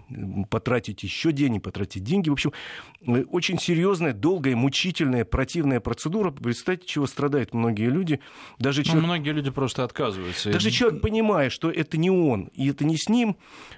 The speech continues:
Speaker 1: плюёт и говорит: "Ну ладно, заплачу пока можно полштрафа". А тем более, опять же, в коапе пока прописано, что если ты ехал, Саш, из Волгограда в Москву, и камера тебя сняла нарушение в Волгограде,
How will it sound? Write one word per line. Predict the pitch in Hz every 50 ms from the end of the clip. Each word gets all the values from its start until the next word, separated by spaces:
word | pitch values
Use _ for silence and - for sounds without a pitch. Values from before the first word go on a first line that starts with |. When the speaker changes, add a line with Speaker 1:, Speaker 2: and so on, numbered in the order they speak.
| - - - -
Speaker 1:
плюёт | - 151 156 185 214 220 - 160
и |
говорит: | 127 127 123 -
"Ну | 185 202
ладно, | 196 135 107
заплачу | 117 - 139 139 - 185
пока | 156 143 120 - 139
можно | 131 131 110 120 120
полштрафа". | - - 131 123 - - 117 92 - - -
А | -
тем | - - 160 160
более, | 185 196 175 156
опять | - - 131 - - 190 196 156
же, | 123 117
в | 107 101 98
коапе | - - - 151 175 202 - -
пока | 117 131 127 - - 151
прописано, | - - 127 - - 135 - - 120 101 - - - - -
что | - - 135
если | 143 165 156 - - 117
ты | - -
ехал, | 139 127 131 135 120 - 107 101
Саш, | - - 113 92 - - - - - -
из | - 101
Волгограда | 107 127 131 127 143 131 139 139 120 104
в | 101
Москву, | 110 117 117 - - - 120 101
и | 98 - - 120 110
камера | - 143 135 117 113 107 104
тебя | - - 107
сняла | - - 120 107 101
нарушение | 98 101 113 107 - 113 107 101 92
в |
Волгограде, | 104 107 107 120 139 175 233 240 - 135 -